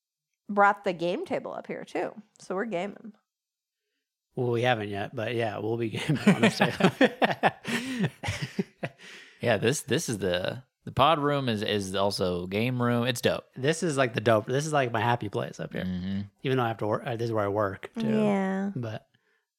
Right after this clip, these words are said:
Speaker 2: um, other than that,
Speaker 1: You gotta
Speaker 2: no.
Speaker 1: diversify.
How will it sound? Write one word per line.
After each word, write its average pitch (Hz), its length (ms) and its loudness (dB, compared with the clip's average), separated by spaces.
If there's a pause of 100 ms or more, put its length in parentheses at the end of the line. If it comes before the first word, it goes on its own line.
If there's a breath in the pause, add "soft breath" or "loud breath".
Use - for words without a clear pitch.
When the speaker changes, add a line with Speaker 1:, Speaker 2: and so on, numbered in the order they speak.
(120)
Speaker 2:
um, 101 460 -10 (180)
other 135 160 0
than 101 160 -6
that, 101 280 -10
Speaker 1:
You 240 60 -6
gotta 277 280 0
Speaker 2:
no. 233 60 -2
Speaker 1:
diversify. 196 920 -2